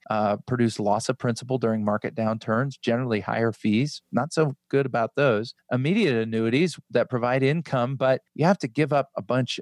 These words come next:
of control there. You have no control of the money because now it's in the hands of the annuity company and you no longer have maybe a death benefit or even a cash value, or a fixed deferred type of annuity. And with those annuities, there's the potential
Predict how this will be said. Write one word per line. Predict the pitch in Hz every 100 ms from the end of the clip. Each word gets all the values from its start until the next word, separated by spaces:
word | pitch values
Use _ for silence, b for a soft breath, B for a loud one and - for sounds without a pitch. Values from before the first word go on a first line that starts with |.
| -
of | 113 110 104 -
control | - 107 - 156 104
there. | 95 - - -
You | 107
have | 127
no | 120 131
control | 107 - 127 120
of | 107
the | 104
money | 101 98 113
because | 127 110 101
now | 104
it's | 107 -
in | 107
the | 101
hands | 101 101 101
of |
the | 95
annuity | 98 104 175 165
company | 113 104 113 113 -
and | - 139 139
you |
no | 131 110
longer | 113 110 104
have | 107 104 - _
maybe | 101 98 98
a | 90
death | 107 107 -
benefit | 104 101 - 101
or | 98
even | 98 101
a | 90
cash | - 107 123
value, | - 92 - - -
or | 190 214 120 123 - _
a | 151
fixed | - 123 127 -
deferred | 131 - 160 147
type | - 107 113
of | 101
annuity. | 98 95 90 117 - _
And | - 101
with | 156
those | 180 139
annuities, | 143 127 127 127
there's | 117 107
the | -
potential | - 107 160 190 - 113 123